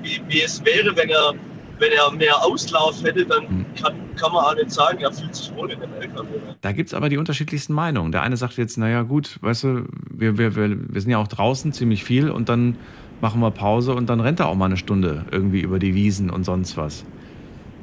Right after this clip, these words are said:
Speaker 2: Und ich könnte mir sogar vorstellen, dass es in manchen Fällen sogar mehr Auslauf gibt in solchen Situationen, wie Leute, die zu Hause nur sind, weißt du?
Speaker 1: Ja, das ist, äh, stimmt auch richtig, aber wie gesagt, das, das,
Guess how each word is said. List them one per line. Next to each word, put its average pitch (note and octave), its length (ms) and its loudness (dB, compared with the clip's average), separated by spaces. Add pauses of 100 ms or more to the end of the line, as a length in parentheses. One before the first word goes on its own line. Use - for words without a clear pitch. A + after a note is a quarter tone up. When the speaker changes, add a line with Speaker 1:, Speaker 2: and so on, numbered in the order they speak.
(100)
Speaker 2:
Und G2+ 100 0
ich G#2 100 2
könnte D3 220 4
mir C3+ 140 4
sogar G#2+ 240 0
vorstellen, E3 380 0
dass G2+ 100 -2
es F#2+ 140 -6
in F#2+ 100 0
manchen G2 320 -2
Fällen F#2+ 260 0
sogar F2+ 220 0
mehr G2+ 500 2 (200)
Auslauf F#2 560 0
gibt - 340 -4 (540)
in G#2+ 100 2
solchen G#2 300 0
Situationen, G#2 680 0
wie A2+ 280 2 (520)
Leute, G#2+ 220 2
die G#2 120 -2
zu A2 140 0
Hause A#2+ 280 2
nur F2 140 -2
sind, C#2 280 -10
weißt F2 240 -4
du? D3+ 140 -2 (1500)
Speaker 1:
Ja, B3+ 120 0
das - 220 -6
ist, - 260 -2
äh, A4 580 4 (180)
stimmt - 400 -6
auch A2 180 2
richtig, - 380 -6
aber C3+ 380 2 (580)
wie F3+ 100 0
gesagt, F3 360 2
das, - 240 -8
das, F3+ 120 2